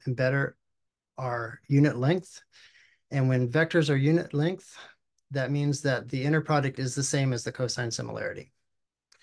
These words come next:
So we're, we're computing the similarity between the embedding vector for a particular example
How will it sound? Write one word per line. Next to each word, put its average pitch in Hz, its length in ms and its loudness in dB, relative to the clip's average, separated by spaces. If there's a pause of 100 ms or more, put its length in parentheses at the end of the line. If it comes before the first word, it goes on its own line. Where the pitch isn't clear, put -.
(160)
So 131 180 4
we're, 127 220 4
we're 127 160 0
computing 143 440 4
the 131 80 4
similarity 120 680 0
between 110 460 -8 (540)
the 120 400 0 (480)
embedding 139 640 4
vector 151 420 2
for 139 200 0
a 120 40 2
particular 127 760 0
example 139 720 0